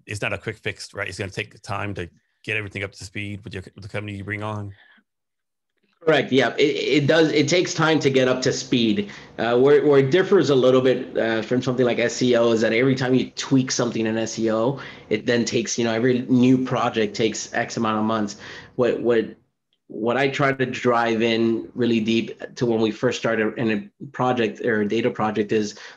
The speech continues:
Speaker 2: the more time we spent up front on the foundation and, and figuring out the strategy, then every project after that becomes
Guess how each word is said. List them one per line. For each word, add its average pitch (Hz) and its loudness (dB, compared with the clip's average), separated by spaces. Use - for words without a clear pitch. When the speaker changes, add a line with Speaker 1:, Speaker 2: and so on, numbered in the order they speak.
Speaker 2:
the 120 2
more 131 4
time 127 0
we 113 4
spent 110 -4
up 107 -6
front 110 -4
on 120 0
the 101 0
foundation 107 0
and, 107 -2
and 104 -2
figuring 113 2
out 110 -2
the 107 -6
strategy, 117 0
then 123 -2
every 127 -2
project 117 -2
after 104 -4
that 104 -2
becomes 98 -6